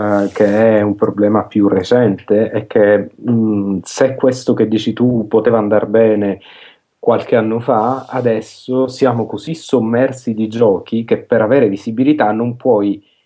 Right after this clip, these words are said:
non puoi lanciare, eh, due giochi all'anno e aspettarti che,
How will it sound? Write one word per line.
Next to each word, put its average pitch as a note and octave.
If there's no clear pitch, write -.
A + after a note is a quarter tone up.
non B2+
puoi D#3+
lanciare, G#2+
eh, G#2
due A2
giochi G#2+
all'anno G2+
e G2
aspettarti -
che, G2